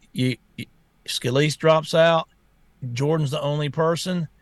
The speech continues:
He'll pass first ballot. It's over. I don't know why they complicate this shit so much when it's so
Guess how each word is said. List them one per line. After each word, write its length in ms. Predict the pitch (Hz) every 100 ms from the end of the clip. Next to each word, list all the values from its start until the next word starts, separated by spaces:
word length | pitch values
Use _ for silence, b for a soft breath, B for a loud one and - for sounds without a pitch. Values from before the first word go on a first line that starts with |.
| _ _
He'll 240 | - 147 139
pass 380 | 147 143 139
first 420 | - - 143 135 139
ballot. 420 | 160 175 175 - _ _ -
It's 180 | 131 -
over. 480 | 151 151 123 107 104 b b
I 120 | - 190
don't 200 | 240 202
know 140 | 202
why 180 | 202 190
they 120 | 185
complicate 640 | 165 185 185 165 143 139 127
this 160 | 117
shit 260 | - 123 -
so 220 | - 127
much 320 | 131 139 127
when 100 | 120
it's 140 | 117 -
so 580 | - 156 156 160 170